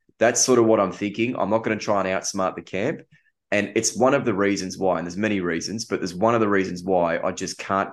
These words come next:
play with confidence in this race is because if he turns up based on his two thousand meter profile, and we know what he did flogging Romantic Warrior in the Turnbull, if he turns up and shows that sort of class and that intent, he can certainly win,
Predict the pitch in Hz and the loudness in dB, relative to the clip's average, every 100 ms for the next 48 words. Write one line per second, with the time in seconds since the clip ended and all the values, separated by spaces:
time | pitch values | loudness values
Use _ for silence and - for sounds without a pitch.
0 | - - 95 90 87 95 92 87 87 90 | -12 0 2 2 0 -4 -4 -4 -6 -4
1 | 87 87 90 151 185 - _ _ _ 101 | -6 0 0 2 -2 -8 _ _ _ -8
2 | - 98 104 98 98 - 135 135 127 101 | -6 -2 -2 -2 -4 0 0 0 0 0
3 | 95 90 - _ 104 107 113 101 98 101 | 0 0 -2 _ 0 2 0 -4 -4 -6
4 | 95 98 90 87 87 - - 87 90 82 | -2 -2 -2 -6 -6 -6 -2 -2 -2 0
5 | 76 - 90 90 95 110 113 101 85 95 | 0 0 -2 -2 2 4 4 2 0 -4
6 | 87 - - 95 95 95 90 90 87 90 | -4 -8 -2 0 0 0 0 0 -2 -4
7 | 78 80 85 87 82 71 82 - 90 92 | -6 -2 0 0 0 -2 -6 -6 -4 -2
8 | 101 175 - _ _ _ - 113 135 131 | 0 -2 -6 _ _ _ -10 0 2 2
9 | 131 110 104 98 87 - 92 92 92 - | 2 2 2 0 -4 -2 -2 -2 -4 -4
10 | 95 87 - 90 92 90 87 90 90 87 | -6 -6 -2 2 2 0 -2 -2 -2 -6
11 | - 123 - 98 98 - - 113 95 87 | -4 -4 -4 -6 -4 -2 2 0 0 -4
12 | 104 175 | -2 -4